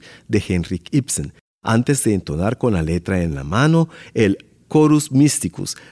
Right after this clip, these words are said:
de la octava sinfonía de Gustav Mahler, acompañados por una banda de jazz. Todo lo pasajero es solo una metáfora.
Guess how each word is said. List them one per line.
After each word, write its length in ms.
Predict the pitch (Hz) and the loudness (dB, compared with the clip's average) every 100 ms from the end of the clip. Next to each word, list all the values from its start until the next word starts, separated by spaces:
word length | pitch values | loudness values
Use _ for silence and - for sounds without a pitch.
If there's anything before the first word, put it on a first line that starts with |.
| - | -2
de 160 | 117 | 2
la 100 | 110 | 4
octava 400 | 90 - 110 120 | 2 0 -2 0
sinfonía 640 | 131 - 95 90 95 104 110 | -2 -2 -4 -2 0 2 2
de 80 | 92 | 0
Gustav 460 | 107 107 - 76 | -2 -4 -6 -6
Mahler, 480 | 92 104 131 151 160 - - | -4 0 2 2 0 -4 -10
acompañados 800 | - - 190 175 117 104 107 117 | -6 -2 0 0 0 2 2 0
por 120 | - 87 | -2 -2
una 220 | 92 87 | 0 0
banda 320 | 80 82 85 | -2 -4 -4
de 140 | 98 | -4
jazz. 400 | 92 - - - - _ _ _ _ _ - | -2 -4 -6 -12 -16 _ _ _ _ _ 0
Todo 280 | 180 175 | 2 4
lo 140 | 170 - | 2 0
pasajero 680 | 87 - - 98 104 107 | -4 -6 -4 -2 2 4
es 120 | 107 - | 2 2
solo 260 | 92 90 | -2 -2
una 200 | 90 92 | -2 -2
metáfora. 600 | 98 92 95 - 73 - | -2 -2 -4 -4 -12 -16